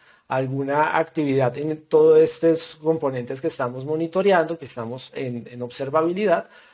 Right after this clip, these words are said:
para identificar de ida y vuelta en dónde estuvo el error, que es lo que tú mencionas allí como una traza. Entonces, pues, no solamente es movernos en un mar de logs como si esto fuera la Matrix, sino que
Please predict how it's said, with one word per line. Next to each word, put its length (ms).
para 460
identificar 1040
de 340
ida 260
y 100
vuelta 600
en 220
dónde 320
estuvo 420
el 60
error, 260
que 220
es 80
lo 100
que 120
tú 120
mencionas 600
allí 320
como 240
una 320
traza. 400
Entonces, 840
pues, 440
no 320
solamente 840
es 200
movernos 800
en 140
un 120
mar 240
de 120
logs 340
como 220
si 100
esto 180
fuera 260
la 120
Matrix, 640
sino 460
que 340